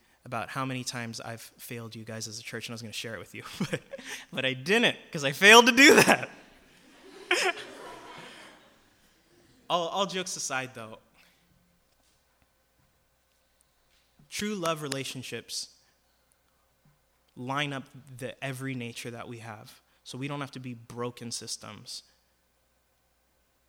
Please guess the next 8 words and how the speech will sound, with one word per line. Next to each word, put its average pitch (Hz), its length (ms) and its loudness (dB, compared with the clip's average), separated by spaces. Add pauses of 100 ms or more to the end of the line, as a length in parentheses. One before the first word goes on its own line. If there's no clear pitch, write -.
(240)
but 120 200 -12
installed 117 840 -8
within 113 300 -10
our 107 100 -8
very 107 300 -10
purpose - 440 -12
and 117 80 -14
creation. 117 640 -14